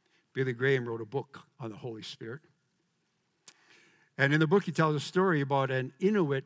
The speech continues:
and his two dogs. And as the story goes, uh, the, the Inuit fisherman would come to town, and he would bring his two dogs with him on Saturdays. And in the market square, in the afternoon, he would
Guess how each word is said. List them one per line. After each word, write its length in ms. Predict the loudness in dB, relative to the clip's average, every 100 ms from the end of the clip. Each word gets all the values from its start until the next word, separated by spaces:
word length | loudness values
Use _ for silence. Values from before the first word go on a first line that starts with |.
| -6
and 160 | -6 -4
his 180 | -4
two 220 | -6 -10 -8
dogs. 640 | -8 -10 -18 -20 -18 -18 _ _ _ _ _ _ _ _ _ _ _ _ _ _ -2
And 100 | 0
as 80 | 2
the 80 | 0
story 320 | 0 2 2
goes, 540 | 2 2 4 0 -2
uh, 200 | -4 -6 -6
the, 260 | -8 -8 -12 _
the 120 | -10
Inuit 360 | -2 2 2 0
fisherman 540 | -2 -4 -2 -4 -4
would 160 | -4 -4
come 280 | 0 0 0
to 80 | -6
town, 520 | -6 -6 -6 -8 -14 _ _ _ _ _ _ _ _ _ _ -4
and 260 | 0 0 2
he 60 |
would 140 | 2 2
bring 120 | 2
his 120 | 0
two 120 | -2
dogs 320 | 0 2 0
with 140 | -4 -8
him 160 | -10 -14 -8
on 100 | -6
Saturdays. 800 | -2 -2 -2 -8 -14 -14 -14 -14 _ _ _ _ _ -2
And 340 | 2 2 2 2
in 120 | 4
the 40 |
market 380 | 6 4 2 -6
square, 580 | -6 -2 0 2 0 -4 _ _ _ -4
in 60 |
the 100 | 2
afternoon, 800 | 4 4 2 2 6 6 4 0
he 80 | -2
would 300 | -2 -4 -6